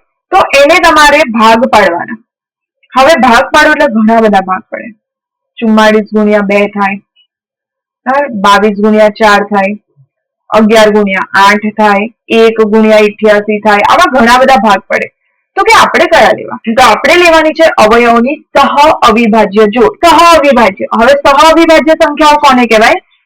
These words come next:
કે જે બે સંખ્યાનો ગુસા એક થાય. ગુસા એક થાય એટલે કે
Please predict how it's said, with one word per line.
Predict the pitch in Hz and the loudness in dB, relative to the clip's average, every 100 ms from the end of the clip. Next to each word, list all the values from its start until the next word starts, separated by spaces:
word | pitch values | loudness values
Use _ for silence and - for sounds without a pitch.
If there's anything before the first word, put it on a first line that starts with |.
| - | -6
કે | 392 | -4
જે | 240 294 330 | 0 0 2
બે | 359 | 2
સંખ્યાનો | 370 330 311 320 320 226 | 2 0 2 2 2 0
ગુસા | 226 262 247 | -2 0 0
એક | 208 - | 0 -4
થાય. | - 196 | -6 -2
ગુસા | 233 262 254 269 | -2 2 2 2
એક | 269 | 2
થાય | - 294 285 | 2 2 2
એટલે | 294 285 | 2 0
કે | 285 | 0